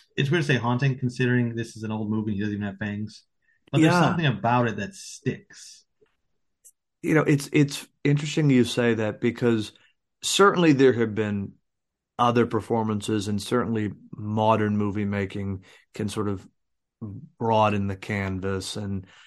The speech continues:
Speaker 2: and effects can enhance a performance.
Speaker 1: Mm-hmm.
Speaker 2: For a film that is nearly a hundred years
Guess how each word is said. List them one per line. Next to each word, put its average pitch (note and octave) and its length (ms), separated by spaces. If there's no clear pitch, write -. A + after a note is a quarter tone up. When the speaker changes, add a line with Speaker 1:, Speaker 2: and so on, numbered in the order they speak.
Speaker 2:
and G2 500
effects A#2 540
can G#2+ 160
enhance G#2 540
a G2+ 60
performance. G2 760
Speaker 1:
Mm-hmm. A#2+ 160
Speaker 2:
For C3+ 240
a B2+ 60
film F#3+ 320
that D#3 100
is A#2+ 180
nearly A#2 380
a G2+ 80
hundred G#2 400
years F#2+ 400